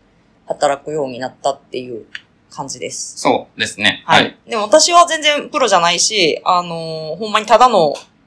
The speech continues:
Speaker 1: ただ飲むのが好きな人ぐらいな感じなので、なんかちょっと、こう、割と一般の人には近い感じかなと思います。
Speaker 2: なるほど。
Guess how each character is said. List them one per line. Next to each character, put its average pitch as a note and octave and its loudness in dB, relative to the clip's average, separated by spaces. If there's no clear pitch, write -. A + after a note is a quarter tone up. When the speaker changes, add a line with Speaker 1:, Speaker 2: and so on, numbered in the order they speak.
Speaker 1:
た B3 2
だ C#4 4
飲 G#3 0
む A3 -4
の G#3+ 4
が F3+ 6
好 - -6
き G#3 -6
な E3+ 0
人 D#3+ -2
ぐ E3+ -6
ら E3+ 6
い D3+ -2
な C#3 -6
感 D#3 -6
じ C#3+ -12
な C3+ -4
の C3+ -16
で、 E3+ 2
な F#3+ -8
ん - -14
か E3 -2
ち F#3+ -6
ょ - -16
っ - -20
と、 - -4
こ C3 -6
う、 - -14
割 G3 0
と F3+ -2
一 - -14
般 G3+ 4
の F#3+ -2
人 G3+ 0
に D#3+ -4
は C3+ -4
近 - 4
い B2 -4
感 D3+ -8
じ C3 -14
か B2 -8
な E3+ 2
と C#3+ -4
思 C3+ -10
い C3 -16
ま A#2+ -12
す。 - -20
Speaker 2:
な B2 -4
る A2+ -4
ほ A2+ -2
ど。 G#2 -6